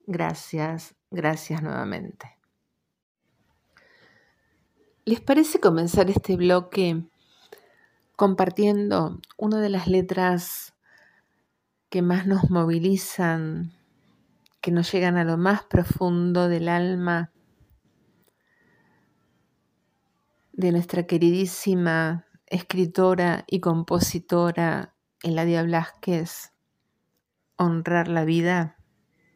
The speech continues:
que dice así: No,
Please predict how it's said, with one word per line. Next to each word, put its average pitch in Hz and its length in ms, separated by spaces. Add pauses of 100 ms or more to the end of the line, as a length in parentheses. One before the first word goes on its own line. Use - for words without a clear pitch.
(720)
que 165 100
dice 151 300
así: 170 420 (1500)
No, 190 560